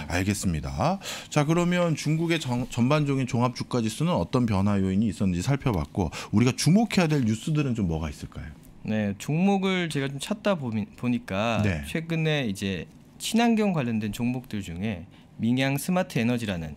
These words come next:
Speaker 2: 네, 종목이 있거든요.
Speaker 1: 네.
Speaker 2: 그 종목이 오늘 한 육점육 퍼센트 상승을 했고요. 동방 케이블이라고 하는, 어, 회사, 그 회사도 한 십 퍼센트 상한가를 기록했고
Speaker 1: 네, 해상풍력 관련한 회사죠?
Speaker 2: 네, 해상풍력
Speaker 1: 네.
Speaker 2: 관련 회사입니다. 어제도 십 퍼센트 상한가였습니다.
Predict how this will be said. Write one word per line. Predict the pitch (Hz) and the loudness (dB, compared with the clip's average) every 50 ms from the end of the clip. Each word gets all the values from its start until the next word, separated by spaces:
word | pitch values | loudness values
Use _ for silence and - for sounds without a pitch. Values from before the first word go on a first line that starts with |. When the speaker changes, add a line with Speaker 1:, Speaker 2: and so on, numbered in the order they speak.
| - - - | -14 -14 -10
Speaker 2:
네, | - 90 87 | -10 -8 -6
종목이 | - 113 123 131 123 110 | -2 -2 0 0 0 -2
있거든요. | 80 - - 87 85 95 127 196 240 123 | -4 -4 -6 -6 -4 -4 -4 -2 0 4
Speaker 1:
네. | 113 117 101 80 69 69 - | 4 6 6 4 2 -2 -6
Speaker 2:
그 | 120 | -6
종목이 | 117 - 139 151 156 147 139 135 147 170 185 214 - - - - - - | -4 -2 0 2 2 0 0 -2 -2 -2 -2 -4 -4 -8 -12 -12 -6 -2
오늘 | 131 143 147 | 0 2 2
한 | 143 123 | 2 0
육점육 | 127 135 - 196 180 151 131 - - | 0 0 0 0 2 0 0 -2 -2
퍼센트 | 165 151 143 120 101 - 87 80 | -2 0 0 -2 -4 -4 -8 -6
상승을 | 95 117 120 117 131 120 110 113 | -4 -4 -4 -2 -2 -2 -2 -2
했고요. | 156 156 - 92 87 82 73 80 - - - - - - - - | -4 -4 -4 -6 -6 -6 -8 -10 -14 -20 -20 -20 -20 -20 -14 -4
동방 | - 120 127 135 175 180 175 | 0 0 2 2 2 0 0
케이블이라고 | - - 165 135 117 92 73 71 - - - - - - 95 101 110 110 107 107 | -2 -2 -4 -2 -2 -6 -8 -8 -12 -18 -20 -20 -16 -12 -6 -4 -2 -2 -2 -2
하는, | 101 95 113 151 185 226 240 240 - - - - - - - - - | -4 -2 -2 0 0 0 -2 -4 -8 -20 -20 -20 -20 -20 -20 -18 -12
어, | - 82 78 80 - - - 107 - | -10 -10 -10 -10 -12 -14 -16 -10 -8
회사, | 151 143 - 147 123 - - - - - - | -6 -4 -2 -2 -4 -4 -6 -10 -20 -20 -14
그 | - 104 90 78 69 - - - - - - - - - - - - - - - - | -10 -8 -8 -8 -8 -10 -12 -14 -18 -20 -20 -20 -20 -20 -20 -20 -20 -20 -20 -12 -6
회사도 | 156 156 151 156 120 101 117 143 185 - - - - - - | -4 -2 -2 -2 -2 -2 -2 -4 -4 -4 -8 -18 -20 -18 -8
한 | - 120 117 117 | -4 -2 -2 -2
십 | - - - - | -2 -4 -2 0
퍼센트 | 233 208 - 139 117 - 85 | 0 0 0 0 -4 -4 -6
상한가를 | - 139 139 135 131 131 120 113 | -6 -4 -4 -4 -4 -4 -6 -4
기록했고 | - 110 104 - - 110 - - 156 117 87 - - - 101 | -4 -6 -8 -8 -10 -12 -8 -6 -6 -6 -6 -10 -6 -4 -2
Speaker 1:
네, | 95 | -2
해상풍력 | - 147 156 - 226 214 - - 202 180 151 - | 0 2 4 4 4 4 4 2 2 2 2 0
관련한 | 123 107 101 90 82 82 80 | -2 -2 -2 -2 -2 -4 -4
회사죠? | 78 80 90 101 104 | -6 -6 -4 -2 0
Speaker 2:
네, | 110 101 95 | 0 0 0
해상풍력 | 98 - 165 160 156 151 135 117 | 0 -2 -2 -2 0 -2 -4 -4
Speaker 1:
네. | 110 95 | -4 -6
Speaker 2:
관련 | 95 104 | -6 -6
회사입니다. | 110 104 82 76 76 - | -6 -8 -8 -10 -12 -6
어제도 | - 131 151 156 180 165 156 156 151 151 | -4 -2 -2 0 -2 -2 -2 -2 -2 -2
십 | - - - | -4 -4 -4
퍼센트 | 175 151 147 120 - 98 | -4 -4 -4 -4 -6 -6
상한가였습니다. | 92 - 104 104 104 - 78 78 - - - - - - | -6 -6 -6 -6 -6 -8 -10 -10 -10 -12 -14 -14 -16 -16